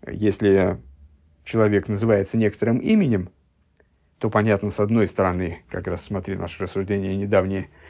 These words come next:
э, по поводу взаимоотношений между сущностью и именем, между сущностью и проявлением, это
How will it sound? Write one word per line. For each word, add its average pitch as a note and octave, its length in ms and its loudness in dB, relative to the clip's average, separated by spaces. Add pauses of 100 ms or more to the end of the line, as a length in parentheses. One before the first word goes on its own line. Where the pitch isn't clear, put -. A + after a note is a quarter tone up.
(200)
э, F2+ 160 -8
по F#2+ 120 0
поводу G2+ 240 0
взаимоотношений G#2+ 680 -2
между G2 280 0
сущностью F#2+ 680 -4
и - 180 -6 (180)
именем, F3 380 0 (640)
между G#2+ 280 -2
сущностью G#2+ 500 -4
и G2+ 40 -2
проявлением, A#2+ 720 2
это F3 300 -6